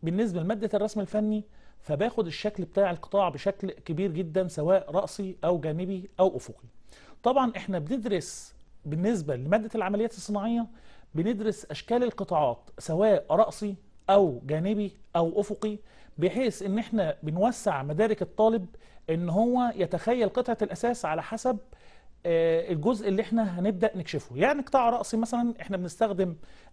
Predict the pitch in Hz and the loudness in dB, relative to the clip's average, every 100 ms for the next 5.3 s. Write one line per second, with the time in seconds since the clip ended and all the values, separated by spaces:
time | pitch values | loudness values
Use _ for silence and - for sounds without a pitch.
0 | - 175 202 240 202 - 170 - 233 220 | 2 4 6 4 0 -2 -2 0 2 4
1 | 175 185 185 170 220 214 165 170 - - | 4 4 2 4 2 2 -2 -4 -4 0
2 | 247 220 202 214 - 165 196 190 160 170 | 0 4 2 2 0 -2 -2 -2 0 2
3 | 220 185 202 - 262 196 - 165 165 170 | 2 2 -4 -4 -4 -6 -8 -4 -2 -2
4 | 180 151 147 139 - 175 262 202 156 156 | -4 -4 -4 -6 -6 0 4 4 2 0
5 | 202 208 214 | 0 -2 -4